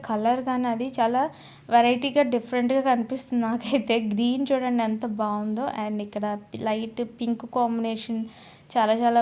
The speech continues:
బాగుంది కదా. ఇందులో అత్యున్నత శారీస్ ఏదో అన్నారు, నాకు అంతగా ఐడియా లేదు. So అత్యున్నత శారీస్ అంటే మరి ఏమో ఆ చీర మోడల్ అట్ట, పేరు అట్ట అది. చూడండి చిన్ని చిన్ని బుటీస్, బుటీస్ అంటే ఏం లేదు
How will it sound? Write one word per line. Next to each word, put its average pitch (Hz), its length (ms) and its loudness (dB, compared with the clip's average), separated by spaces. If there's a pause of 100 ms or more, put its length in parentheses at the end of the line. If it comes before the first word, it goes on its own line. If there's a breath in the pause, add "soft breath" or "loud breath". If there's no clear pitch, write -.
బాగుంది 208 340 0
కదా. 240 160 2 (200)
ఇందులో 240 300 2 (140)
అత్యున్నత 247 560 -2 (160)
శారీస్ 254 380 2 (140)
ఏదో 240 220 4
అన్నారు, 262 420 6 (480 loud breath)
నాకు 214 220 0
అంతగా 214 240 -2 (100)
ఐడియా 220 180 0 (120)
లేదు. 214 240 -2 (420 loud breath)
So 277 80 0 (920)
అత్యున్నత 247 480 -2 (140)
శారీస్ 247 340 2
అంటే 233 260 -2
మరి 214 160 0 (100)
ఏమో 208 120 -4 (240)
ఆ 220 40 -2 (400)
చీర 240 260 2 (160)
మోడల్ 226 400 2
అట్ట, 214 160 -2 (200)
పేరు 233 300 0
అట్ట 220 200 -2
అది. 214 180 -6 (440 loud breath)
చూడండి 269 300 -2
చిన్ని 240 220 -2
చిన్ని 294 420 -2
బుటీస్, 240 340 -4 (120)
బుటీస్ 285 360 0
అంటే 302 160 0 (120)
ఏం 277 160 2
లేదు 277 160 6